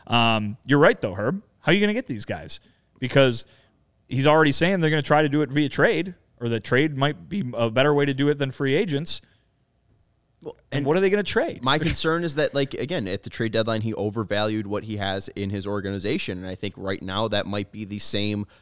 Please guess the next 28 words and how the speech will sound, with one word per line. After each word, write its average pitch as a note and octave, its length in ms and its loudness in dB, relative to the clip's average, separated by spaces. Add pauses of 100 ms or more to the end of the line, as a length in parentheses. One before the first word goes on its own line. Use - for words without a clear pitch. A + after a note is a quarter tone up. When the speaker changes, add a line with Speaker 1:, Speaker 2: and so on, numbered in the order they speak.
(100)
Speaker 2:
assumption A#2 540 -4
that A2+ 100 -2
he's A2+ 140 -2
overvaluing G#2+ 720 0
what's G2+ 200 -4
in G#2 80 -4
his G2+ 120 -6
organization. G#2 640 -4
And G2 100 -4
then F#2+ 60 -8
if - 60 -10
he F#2+ 40 -8
goes G2 220 -6
back G2+ 240 -4
to - 80 -8
the G2+ 80 -8
trade A2+ 260 -2
value G#2 340 0
or G2+ 140 -4
the G2 80 -6
trade G#2+ 240 -6
market G#2+ 380 -4 (240)
and G2+ 180 -4
goes G2+ 260 -4
like, G2+ 140 -4
"Hey, - 260 -4
Gavin A#2+ 300 0
Sheets - 480 -4